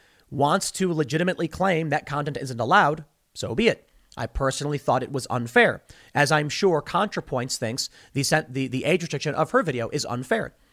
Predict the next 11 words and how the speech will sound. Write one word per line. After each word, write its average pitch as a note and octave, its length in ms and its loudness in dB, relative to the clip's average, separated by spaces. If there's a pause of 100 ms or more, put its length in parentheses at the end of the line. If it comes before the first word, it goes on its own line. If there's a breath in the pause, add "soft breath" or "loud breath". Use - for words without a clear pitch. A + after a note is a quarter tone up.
(240 soft breath)
I D3 100 4
think E3 160 2
it's E3 80 -2
in-, C#3+ 140 -2 (160)
you're, C#3+ 220 -2
you're D3 180 0
entitled D#3+ 400 0
to D3+ 120 -6
complain D#3 580 0
and D3 160 -2
say, E3 300 2